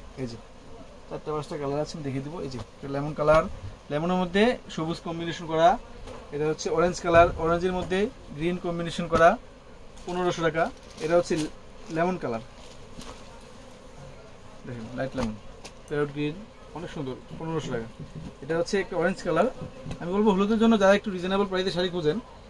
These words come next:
একটু দামি শাড়ি খোঁজেন, কম দামি নেবেন, আমি বলবো এই শাড়িগুলো নিয়ে নিতে। আমরা দিচ্ছি মাত্র পনেরোশো টাকা। দেখেন এটা হচ্ছে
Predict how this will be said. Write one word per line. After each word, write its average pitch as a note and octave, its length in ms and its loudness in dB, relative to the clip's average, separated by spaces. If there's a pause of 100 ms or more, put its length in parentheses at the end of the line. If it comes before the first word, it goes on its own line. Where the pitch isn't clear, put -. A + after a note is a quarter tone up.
(100)
একটু D#3 180 -10
দামি G3+ 220 6
শাড়ি G#3 180 10
খোঁজেন, G3+ 280 2
কম F#3+ 160 -2
দামি G3+ 200 4
নেবেন, E3 200 2 (120)
আমি E3+ 140 -4
বলবো F#3+ 160 6
এই E3+ 80 4
শাড়িগুলো E3 300 2
নিয়ে D#3+ 140 0
নিতে। B2+ 160 -6 (480)
আমরা E3 180 -2
দিচ্ছি G#3 180 0 (100)
মাত্র F3+ 160 6 (140)
পনেরোশো F3+ 360 -2
টাকা। B2 140 -4 (160)
দেখেন D#3 140 -2 (140)
এটা F#3 120 -2
হচ্ছে A3 160 2